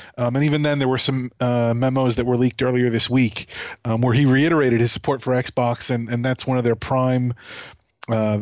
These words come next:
one of their prime divisions going forward. You know, they, they talk about, I think as a company, he wants to shift them to, like, be a, a mobile and a cloud company. Um,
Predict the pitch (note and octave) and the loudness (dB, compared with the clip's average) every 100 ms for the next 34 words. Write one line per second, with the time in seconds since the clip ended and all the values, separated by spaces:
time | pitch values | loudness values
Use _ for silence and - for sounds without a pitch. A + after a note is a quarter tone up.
0 | C3 B2+ A#2+ A2+ C#3 B2+ B2 A2+ A#2+ A#2+ | -2 0 0 0 0 0 -2 -2 0 0
1 | B2 B2 A2+ A#2+ A2 D3 C3+ A2+ G#2+ A2+ | 0 0 0 0 0 0 2 0 0 0
2 | A2+ A#2 A#2+ A#2+ D3+ C#3+ B2+ B2 A#2+ - | 0 0 0 0 0 0 0 0 -2 -8
3 | - - C#3+ F#3 E3+ C3+ - E3+ F#3 F#3 | -14 -8 -4 -2 0 0 -2 -2 0 0
4 | D#3+ C#3 - C3 - D3 D3 B2+ A#2+ A#2 | 0 -2 -2 -2 -2 -2 -2 0 -2 0
5 | B2 A2 G#2+ A#2 A#2 C3+ D3 C#3+ B2 A2 | 0 0 0 -2 0 0 2 2 2 -2
6 | - C3 C#3 C#3+ D3 - D#3+ E3+ F3 F3+ | -4 -2 2 0 0 -4 -2 0 0 0
7 | - - - - - - A#2+ A2+ A2+ | -4 -18 -20 -20 -20 -6 -2 -2 -2